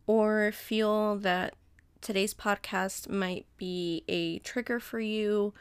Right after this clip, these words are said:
or becomes a trigger or it becomes too much, please, kindly, I ask you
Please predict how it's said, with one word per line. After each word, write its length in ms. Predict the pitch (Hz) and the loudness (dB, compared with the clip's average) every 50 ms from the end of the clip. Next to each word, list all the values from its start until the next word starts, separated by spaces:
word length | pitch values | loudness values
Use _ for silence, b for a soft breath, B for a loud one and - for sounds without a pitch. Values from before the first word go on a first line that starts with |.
| B B B B B B B B B _ - | B B B B B B B B B _ 2
or 760 | - 202 208 190 190 185 185 185 185 185 180 175 175 185 202 196 - _ _ - - 202 | 4 4 6 6 4 4 2 2 2 2 0 0 -2 -4 -6 -8 -10 _ _ -16 -12 -8
becomes 540 | 185 214 196 - - - 247 240 247 226 - | -6 -6 -6 -6 -4 0 2 2 2 4 2
a 40 | 233 | -2
trigger 680 | - - - 233 220 - 226 220 220 220 220 214 196 | -2 -2 -4 -4 -2 0 2 4 4 4 4 4 2
or 60 | 196 196 | 2 2
it 280 | 196 196 190 190 196 | 2 2 2 0 -2
becomes 400 | - 208 202 - 208 202 208 - | -4 -6 -6 -4 -4 -4 -4 -4
too 120 | - 202 202 | -4 -2 0
much, 280 | 202 196 196 196 - | 0 0 -2 -4 -6
please, 600 | - - 220 202 196 202 202 196 196 - - - - _ - - - - - - | -8 -6 -4 -2 -2 -2 -2 -2 -4 -6 -10 -12 -18 _ -20 -20 -20 -20 -18 -14
kindly, 520 | - - 208 208 202 196 196 190 190 190 | -6 -2 0 2 2 2 2 2 0 0
I 100 | - 90 | 0 0
ask 500 | 87 - - 170 170 170 180 - - - | 0 0 0 0 -2 -2 -4 -6 -8 -8
you 380 | - 185 185 185 180 180 170 | -6 -4 -4 -4 -2 -4 -4